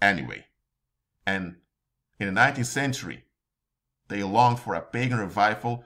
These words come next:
so they reconstructed Viking culture, which is not the Viking culture that they used to have during the Viking era, but it's a reconstructed culture with the aim to oppose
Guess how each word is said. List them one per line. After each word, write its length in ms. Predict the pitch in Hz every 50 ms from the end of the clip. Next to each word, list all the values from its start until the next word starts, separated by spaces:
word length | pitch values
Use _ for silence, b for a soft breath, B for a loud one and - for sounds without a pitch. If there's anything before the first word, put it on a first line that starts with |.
| B B
so 140 | - - 98
they 100 | 87 85
reconstructed 840 | 120 127 127 127 117 113 - - - 127 139 127 - - 60 - - - _ _ _ _ _ _ _ _ _ _ _ _ _ _ _ _ _ _ _ _ _ _ _ _ _
Viking 560 | - 107 113 110 - - 101 90 78 71 65 - _ _ _ _ -
culture, 520 | - 113 117 110 - - 120 135 151 - _ _ _ _ _ _ _ _ _ _ _ _ _ _ _ _ _ _ _ -
which 240 | 120 117 127 123 120
is 120 | - -
not 300 | 117 - 143 127 131 - - _ _ _ - - -
the 160 | 143 165 156
Viking 420 | 120 - 120 117 117 117 120 113
culture 300 | - 113 107 101 - -
that 160 | 95 95 95
they 60 | 92 92
used 360 | 92 107 117 117 - - -
to 60 | 98
have 400 | 92 90 101 113 127 123 - 95
during 200 | 85 104 107 107
the 60 | 95 85
Viking 340 | - 95 101 107 113 107
era, 200 | - 113 113 113
but 140 | 101 98 101
it's 120 | 98 95 92
a 40 |
reconstructed 560 | 90 92 - 90 87 - 120 117 117 - - -
culture 500 | 120 110 101 - - 107 107 110 - - _ _ _ _ _ _ _ _ _ _ _ _ _ _ _ _ _ _ _ -
with 280 | 90 90 113 117 113 -
the 180 | 131 - - 110
aim 240 | 104 101 101 101 98 -
to 340 | 104 98 92 87 87 87 - _ _ _ _ _ _ _ _ _ _ _ _ _ -
oppose 600 | - - - 120 110 104 101 - - - - _